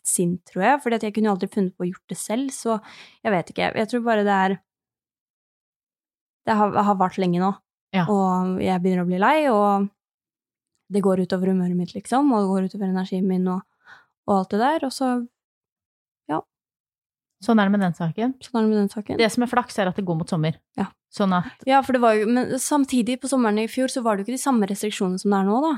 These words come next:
Speaker 2: Nei, ikke i det hele tatt. Det var det
Speaker 1: Nei.
Speaker 2: ikke. Men
Speaker 1: Nei,
Speaker 2: det kommer
Speaker 1: ja,
Speaker 2: det
Speaker 1: vi får pray.
Speaker 2: Ja. Jeg vil heller, eh, sitte inne på stranda
Speaker 1: Ja.
Speaker 2: enn å sitte
Speaker 1: Ja, jeg er
Speaker 2: inne i
Speaker 1: helt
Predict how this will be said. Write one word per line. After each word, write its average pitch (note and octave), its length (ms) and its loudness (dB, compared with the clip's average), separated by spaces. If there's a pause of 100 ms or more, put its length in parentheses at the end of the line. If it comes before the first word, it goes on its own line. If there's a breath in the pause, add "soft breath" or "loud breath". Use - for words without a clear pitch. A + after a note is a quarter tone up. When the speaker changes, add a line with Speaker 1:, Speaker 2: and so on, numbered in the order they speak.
(600)
Speaker 2:
Nei, A#3 180 -2
ikke A#3+ 120 -4
i - 40 0
det A3+ 60 0
hele F3+ 140 -6
tatt. G3+ 260 -6 (1000)
Det A#3+ 80 -2
var C4 100 4
det B3+ 80 -2
Speaker 1:
Nei. - 20 -
Speaker 2:
ikke. - 140 -14 (180)
Men - 80 2
Speaker 1:
Nei, B3 80 4
Speaker 2:
det - 80 -2
kommer C4+ 220 4
Speaker 1:
ja, C#4 100 4
Speaker 2:
det A#3+ 240 -8
Speaker 1:
vi C4+ 140 2
får C#4 180 0
pray. B3+ 300 4 (360)
Speaker 2:
Ja. G3+ 120 -2 (720 soft breath)
Jeg B3 100 0
vil C#4 140 0
heller, B3 500 2
eh, A#3+ 560 2
sitte - 240 -4
inne G#3+ 240 2
på G#3+ 80 -8
stranda F#3 300 0 (460)
Speaker 1:
Ja. F#3+ 120 0 (380)
Speaker 2:
enn G#3+ 160 4
å G#3 80 2
sitte - 240 -4
Speaker 1:
Ja, A#3 80 6
jeg A3 60 8
er - 20 8
Speaker 2:
inne E3 100 4
i A#3+ 40 4
Speaker 1:
helt G3+ 120 2